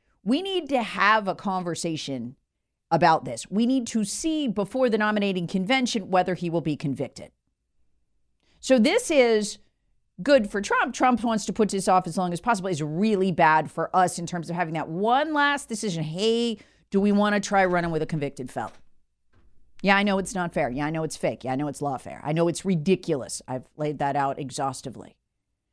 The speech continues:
But when you poll independents on this, when you poll Trump supporters on this, when you poll people who are like, "Ah, I don't like Trump or Biden, I guess I'll vote for Trump.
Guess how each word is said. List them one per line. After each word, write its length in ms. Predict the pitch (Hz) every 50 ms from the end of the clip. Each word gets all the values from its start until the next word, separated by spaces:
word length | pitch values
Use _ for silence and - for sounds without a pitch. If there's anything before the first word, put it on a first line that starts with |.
| _ _ _ _ _ _ _ _ _ _ _ _
But 160 | 175 165 151
when 160 | 165 165 170
you 300 | 170 165 190 220 233 226 -
poll 580 | - - - 254 254 240 220 202 180 180 - _
independents 880 | - 190 180 180 190 180 - 180 196 180 180 175 185 180 180 175 - - - _ _ _ _ -
on 260 | 156 165 165 170 160
this, 400 | 147 127 - - - - - - _ _ _ _ _ _ _ _ _ _ _ - - - - - _ _ _
when 180 | - 180 196 202
you 180 | 208 240 277
poll 300 | 269 - 226 247 214 202
Trump 400 | - - - - 254 269 302 311
supporters 760 | - - - - - - 113 - - _ _ - - - - _ _ _ _ _ _ _ _ _ _ _ _ -
on 220 | 160 156 139 120
this, 340 | 104 92 76 - - - - _ _ _ _ _ _ _ _ _
when 160 | - 196 208
you 140 | 226 247 269
poll 220 | 233 254 262 240 220
people 340 | 214 226 220 - - 208
who 100 | 185 202
are 120 | 196 202 196
like, 320 | 185 180 165 175 170 - _ _
"Ah, 220 | 180 170 170 175 170
I 100 | 165 170
don't 120 | 170 165
like 160 | 165 156 156
Trump 280 | 139 - 175 165 147 -
or 80 | 151
Biden, 360 | 143 - 143 139 147 143 139 147
I 80 | 147
guess 220 | 143 151 147 - -
I'll 80 | 143
vote 220 | 127 143 143 - -
for 100 | - 143
Trump. 380 | - - 180 175 170 151 -